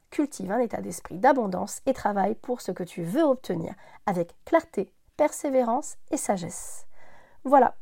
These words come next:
on arrive à la fin de ce voyage à travers les différentes facettes de la richesse. J'espère que tu repars avec une vision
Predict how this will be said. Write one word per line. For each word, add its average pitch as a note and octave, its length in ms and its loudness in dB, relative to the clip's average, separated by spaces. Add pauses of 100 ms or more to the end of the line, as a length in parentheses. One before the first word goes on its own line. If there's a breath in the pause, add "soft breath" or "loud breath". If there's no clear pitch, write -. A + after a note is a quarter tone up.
(140)
on A#3+ 100 6
arrive A#3+ 240 10
à A3 40 6
la A3 120 6
fin C4 140 -2
de G#3+ 100 0
ce - 120 -4
voyage G#3+ 520 2
à G3+ 80 2
travers G#3+ 320 0
les F#3+ 160 -2
différentes G#3 640 -2
facettes F#3 340 -4
de F3+ 80 -4
la D#3+ 100 -2
richesse. - 540 -4 (340 loud breath)
J'espère D#4+ 420 2
que A#3 100 -4
tu - 140 -2
repars A#3+ 220 2
avec G3 220 0
une G3 100 -2
vision F#3+ 320 -2